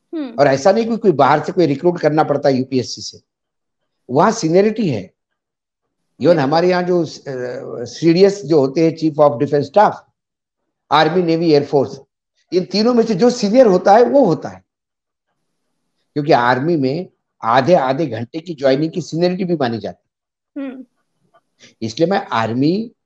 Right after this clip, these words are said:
Speaker 2: navy, एयरफोर्स, हमारे फौज के ऊपर अपेक्षा नहीं ले रहा हूं। मुझे गर्व है, मुझे इनकी मनीषा पे डर है।
Speaker 1: हम्म।
Speaker 2: कहीं ये
Speaker 1: सर-,
Speaker 2: पहली बार
Speaker 1: सरकार,
Speaker 2: हुआ है
Speaker 1: सरकार की,
Speaker 2: कि राज-,
Speaker 1: सरकार की
Speaker 2: हाँ,
Speaker 1: मंशा पर।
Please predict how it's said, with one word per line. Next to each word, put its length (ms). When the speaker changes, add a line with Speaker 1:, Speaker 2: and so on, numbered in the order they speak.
Speaker 2:
navy, 460
एयरफोर्स, 500
हमारे 400
फौज 280
के 120
ऊपर 420
अपेक्षा 380
नहीं 120
ले 120
रहा 100
हूं। 80
मुझे 180
गर्व 280
है, 200
मुझे 360
इनकी 400
मनीषा 440
पे 140
डर 180
है। 180
Speaker 1:
हम्म। 1300
Speaker 2:
कहीं 320
ये 160
Speaker 1:
सर-, 120
Speaker 2:
पहली 300
बार 220
Speaker 1:
सरकार, 160
Speaker 2:
हुआ 100
है 220
Speaker 1:
सरकार 340
की, 180
Speaker 2:
कि 140
राज-, 280
Speaker 1:
सरकार 280
की 100
Speaker 2:
हाँ, 160
Speaker 1:
मंशा 180
पर। 240